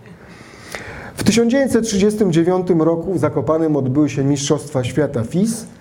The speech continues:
To był już drugi fis zakopiański, tylko że tym razem, zobaczcie państwo, to są parasolki, żeby była jasność, odbyły się te zawody w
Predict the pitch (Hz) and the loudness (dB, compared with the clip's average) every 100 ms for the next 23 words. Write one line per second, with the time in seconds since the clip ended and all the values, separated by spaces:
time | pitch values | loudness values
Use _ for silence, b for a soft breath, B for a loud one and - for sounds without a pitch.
0 | B B B 143 131 127 113 160 196 180 | B B B 0 2 2 4 4 4 2
1 | - 180 143 165 180 180 180 185 - 220 | 0 2 2 2 0 2 2 0 -2 0
2 | 226 B B B B 202 208 180 170 170 | -2 B B B B 0 2 2 2 2
3 | 202 185 175 180 190 160 165 165 170 165 | 2 2 2 0 0 2 2 2 0 0
4 | 170 165 180 165 165 170 165 165 165 165 | 0 0 -2 -2 -2 0 0 0 0 -2
5 | 139 123 - 180 226 - - - - _ | -2 -2 -4 -4 -4 -4 -12 -20 -20 _
6 | _ _ _ b b b 143 139 131 139 | _ _ _ b b b 0 2 4 2
7 | 143 202 - 226 160 247 - - B B | 2 0 0 0 2 0 -6 -16 B B
8 | B B B - - - 160 156 160 180 | B B B -20 -6 0 0 4 4 4
9 | 175 160 156 165 135 127 135 147 165 165 | 2 0 0 0 0 2 0 0 -2 -4
10 | - | -16